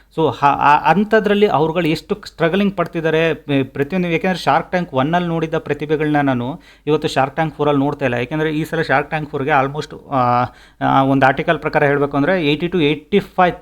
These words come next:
thousand ನಿಮಗೆ, ಆ, ಲೈಕ್, ಸ್ಟಾರ್ಟಪ್‌ಗಳು ಅಪ್ಲೈ ಮಾಡಿದ್ವಂಥದ್ದಕ್ಕೆ, Shark Tank-ಗೆ ಬರಬೇಕು ಅಂತ. ಯಾಕೆಂದರೆ Shark Tank-ಅಲ್ಲಿ ನಿಮ್ಮ ಬ್ರ್ಯಾಂಡ್, ನಿಮ್ಮನ್ನ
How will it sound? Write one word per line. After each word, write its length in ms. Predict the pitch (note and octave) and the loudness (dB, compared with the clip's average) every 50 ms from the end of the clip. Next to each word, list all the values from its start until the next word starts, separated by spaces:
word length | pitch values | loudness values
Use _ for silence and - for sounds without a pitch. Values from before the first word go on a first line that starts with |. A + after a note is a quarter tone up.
| _ _ _ - | _ _ _ 0
thousand 720 | D#3 D3+ D#3+ F#3 G3 G3+ G#3 G3 E3+ G3 G3 G3 G3 F3+ D#3+ - - - _ _ _ _ _ _ _ _ _ _ _ _ - D3 | 2 2 2 2 0 0 -2 -2 -2 0 0 0 0 -2 -2 -6 -8 -20 _ _ _ _ _ _ _ _ _ _ _ _ -4 -2
ನಿಮಗೆ, 300 | C#3+ C#3+ C#3 C3+ D3 E3+ F#3+ - - - - _ - - | 0 0 2 2 2 0 0 -4 -12 -20 -20 _ 0 2
ಆ, 120 | C#3 C#3 | 4 4
ಲೈಕ್, 180 | C3+ C#3 C3+ C3+ | 4 4 2 0
ಸ್ಟಾರ್ಟಪ್‌ಗಳು 640 | - - C#3 C#3 C3+ E3+ D3+ C#3+ - C#3+ C#3+ E3 | -2 0 0 2 2 2 -2 -2 -2 -2 -2 -2
ಅಪ್ಲೈ 420 | F3+ - C#3+ C#3 - D#3 D3+ C#3+ C#3+ | 0 0 -2 -2 2 2 2 4 4
ಮಾಡಿದ್ವಂಥದ್ದಕ್ಕೆ, 720 | C3+ C3+ B2+ C3 B2 A#2+ A#2+ A2+ - B2 A2+ A2 - A#2+ | 4 2 0 0 -2 -4 -6 -6 -6 -8 -12 -12 -14 -18
Shark 520 | - - _ _ _ - B2+ B2+ B2+ - C3+ | -20 -20 _ _ _ -2 -2 -2 0 0 -2
Tank-ಗೆ 180 | B2+ B2+ C3 | -4 -4 -4
ಬರಬೇಕು 260 | A#2+ B2 A#2+ A#2 - | -4 -4 -4 -4 -6
ಅಂತ. 100 | A#2+ B2 | -8 -8
ಯಾಕೆಂದರೆ 260 | F3 F#3 G#3+ G#3+ G3 - | -6 -4 -4 -6 -4 0
Shark 260 | F3 F3+ F3 - - | -2 -2 -2 -2 -4
Tank-ಅಲ್ಲಿ 280 | F#3 F#3 G3 F#3+ F#3 | -4 -2 -2 -2 -2
ನಿಮ್ಮ 220 | F3+ F3 F3 E3+ D3 | -2 -2 -4 -4 -2
ಬ್ರ್ಯಾಂಡ್, 260 | C#3 D3 D#3 E3 E3 | 0 0 0 2 0
ನಿಮ್ಮನ್ನ 220 | E3 E3 E3 D#3+ | -4 -4 -4 -4